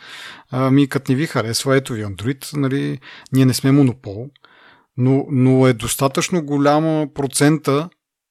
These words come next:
който притежават те като пазарен дял, който да са, вече да са един вид,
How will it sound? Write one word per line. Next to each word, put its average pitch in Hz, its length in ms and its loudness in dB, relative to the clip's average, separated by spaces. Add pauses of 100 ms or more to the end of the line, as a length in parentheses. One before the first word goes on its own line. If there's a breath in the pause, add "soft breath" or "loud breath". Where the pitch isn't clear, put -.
който 139 300 -4
притежават 135 420 -2
те 139 100 -4
като - 260 -18
пазарен 131 400 0
дял, 139 260 0
който 139 280 -8
да 143 120 -10
са, 143 320 -4 (500 loud breath)
вече 131 240 -2
да 151 80 -4
са 147 100 -2
един 139 180 4
вид, - 480 -6